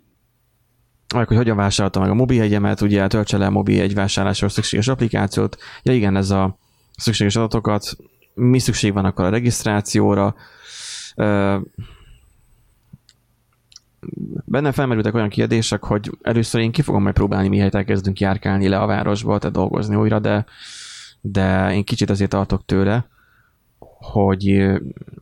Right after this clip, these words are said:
mennyire lesz ez életképes. Mert ugyan el akartam kiukadni, hogy általános műveltség az, hogy mobiljegyet használunk, tehát, hogy mobilon vesszük meg a jegyünket, de általános műveltség kellene, az is legyen, hogy, ö, vagy általános fejlesztési mű-, fejlesztői műveltség,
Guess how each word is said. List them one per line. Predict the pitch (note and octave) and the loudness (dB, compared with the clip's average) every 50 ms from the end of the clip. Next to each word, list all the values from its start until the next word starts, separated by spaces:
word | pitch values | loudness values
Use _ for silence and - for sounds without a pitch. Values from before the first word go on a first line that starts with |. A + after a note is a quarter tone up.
| - - - - - - - - - - - - | -20 -20 -20 -20 -20 -18 -18 -20 -20 -14 -6 -2
mennyire | A#2 A#2 A2+ G#2+ G2+ G#2 | 0 2 2 2 2 2
lesz | G2+ F#2+ - | 2 0 0
ez | G#2+ G2+ | 2 2
életképes. | G#2+ G2 - - F2+ F#2 - - G#2 - | 2 0 0 -2 -4 -4 -2 -2 -2 0
Mert | A#2 A2+ A2 | 2 2 2
ugyan | A#2 A#2+ | 2 2
el | B2 A2+ | 2 0
akartam | - - G2+ - G#2 G2+ | 0 -2 -2 -2 -4 -2
kiukadni, | - G#2+ G#2+ - A2+ A2 G#2+ A2 A2 | 0 0 0 0 0 -2 0 0 0
hogy | G#2+ G#2+ G#2 G#2 G#2 - - - - - - - | 2 2 2 0 0 -4 -10 -20 -20 -20 -6 -2
általános | - A2+ G#2+ - G#2 G2+ G2+ G2 - | 0 0 0 0 0 0 0 0 2
műveltség | G#2+ G2 G2 G2 G2 G2 - - G2 G2 | 2 2 2 2 0 0 0 0 0 0
az, | G2+ G2 - - | 0 -2 -2 -2
hogy | - G2+ G2+ G2 - - - - | -2 -2 -2 -2 -6 -10 -10 -4
mobiljegyet | - G#2 G2+ G#2 G2+ G2 G2 F#2+ G2+ G2 - | -2 0 2 2 2 2 2 2 0 0 0
használunk, | - G2+ - - F2+ C2 - G2 G#2 G2+ | -2 -2 -2 -2 -2 0 0 0 0 0
tehát, | G#2 F#2+ G2+ | 0 0 0
hogy | G2+ G2+ | 2 2
mobilon | G2+ G2+ G2+ G2 G2 F#2+ F#2 G2 | 2 2 2 2 2 0 -2 -2
vesszük | G2 G#2 G2+ - - G2 | -2 -4 -2 -2 -2 -2
meg | G2+ G2 | 0 0
a | G2 | 0
jegyünket, | F#2+ F#2+ G2 G2 G2+ F#2 - F2+ G2 | 0 0 0 -2 -4 -2 -4 -4 -2
de | - G#2 | -2 -2
általános | G#2+ G#2 G#2 G#2 G2+ - | -2 -2 -2 -2 -2 0
műveltség | - G#2 F#2 F2+ G2 - - F#2 - | 0 -2 0 -2 -2 -4 -6 -6 -4
kellene, | - F#2+ F#2+ G2 G2+ | -4 -2 -2 0 0
az | G2+ G2+ | -2 -2
is | G2 - | -4 -4
legyen, | - - - A2+ A2+ A#2 B2 - - - - - - - - - - - | -2 -2 0 0 -2 -2 -4 -8 -14 -20 -20 -20 -20 -20 -20 -20 -18 -6
hogy, | - G#2+ G2 G2+ G2+ G2+ G2 G2 | -2 0 2 2 2 2 2 2
ö, | G2 G2 G2 G2 | 2 2 2 2
vagy | G2+ G2+ | 0 0
általános | G2+ G#2 G#2 - G#2 G2 G2 G2 G2 F#2+ - | 0 0 0 0 0 0 2 2 0 0 0
fejlesztési | - A#2 A2 G#2 G2 - - G2 - - G#2+ | 0 0 0 0 0 0 -2 -2 0 0 0
mű-, | G2 - - | -2 0 0
fejlesztői | - A2 G2+ G2 G2 - - G2 G2 | 0 0 0 0 -2 -2 0 0 0
műveltség, | F#2+ G2 G2 F#2+ F#2+ G2 G2 - - A2 A2+ A2+ | 2 2 2 2 2 0 0 0 0 0 0 -2